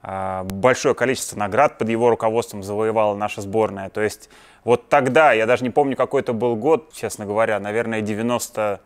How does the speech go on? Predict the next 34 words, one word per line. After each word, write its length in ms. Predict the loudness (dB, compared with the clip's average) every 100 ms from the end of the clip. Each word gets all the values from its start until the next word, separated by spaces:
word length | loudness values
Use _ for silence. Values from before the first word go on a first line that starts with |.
| _ _ _ _
второй, 480 | -6 -2 2 2 0
девяносто 320 | -4 -10 -12
третий, 500 | -4 -2 -2 -6 -10 -16 _ _ _ -12
а, 260 | -6 -6 -4
мы 100 | 0
тогда 240 | 2 0
познакомились 720 | -2 -2 0 0 0 -2 -4
и 20 |
до 100 | -8
сих 160 | -8 -8
пор 240 | 0 2
отлично 420 | 2 0 -6 -4 -6
общаемся. 640 | -2 0 0 -2 -8 -10 -10 -8
Тогда 260 | -2 2
он 220 | 2 0
был, 280 | -2 -2 -4 -10 _ -18
а, 200 | -16 -14 -6
принимал 380 | -2 0 0
в 60 | -2
секцию 400 | -4 -4 -4 -4
«Науки», 460 | -2 -2 -4 -6 -6
а 300 | -6 -6 -8
уже 260 | -8 -10
сейчас 420 | -6 -2 -2 -4 _
несколько 540 | -8 -6 -4 -6 -6
олимпийских 460 | -6 -4 -8 -8 -10
циклов 280 | -12 -12 -10
подряд 380 | -8 -6 -6 -8
вот 140 | -14
возглавляет, 540 | -12 -8 -4 -2 -4 -6 -20 -20 -20 -20 -14
а, 200 | -8 -6
нашу 420 | -4 -4 -6 -10
сборную 420 | -6 -2 -2 -2 -8
команду. 440 | -6 -6 -6 -12